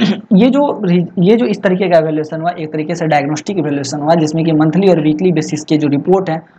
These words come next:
उसको सम्मिलित किया गया और पता किया गया कि भैया, आपकी ये, ये कमियां हैं, आप इसको सुधारिए, ठीक है। Is that clear? Conclusion में हम ये कह सकते हैं कि इवैल्यूएशन integral पार्ट of learning and teaching है।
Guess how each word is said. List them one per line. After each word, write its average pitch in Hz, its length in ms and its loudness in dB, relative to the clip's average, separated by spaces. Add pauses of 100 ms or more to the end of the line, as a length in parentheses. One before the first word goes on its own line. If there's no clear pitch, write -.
(140)
उसको 220 180 0
सम्मिलित 185 500 2
किया 165 160 2
गया 170 160 2
और 151 260 -4
पता 156 180 0
किया 156 200 -4
गया 143 160 -4
कि 202 80 -2
भैया, 151 260 0
आपकी 139 240 0
ये, 156 160 6
ये 165 160 6
कमियां 143 400 -2
हैं, 165 60 2
आप 180 100 0
इसको 190 180 -2
सुधारिए, 131 420 -2 (880)
ठीक 226 120 4
है। 175 280 -4 (640)
Is 156 60 6
that 156 140 4
clear? 196 300 -2
Conclusion 214 520 0
में 190 80 2
हम 175 80 2
ये 170 120 2
कह 165 120 0
सकते 156 260 -4
हैं 185 80 2
कि 160 40 0
इवैल्यूएशन 156 460 2
integral 175 400 2
पार्ट 156 240 0
of 165 100 -6
learning 151 420 -6
and 143 120 -6
teaching 165 280 2
है। 190 320 -2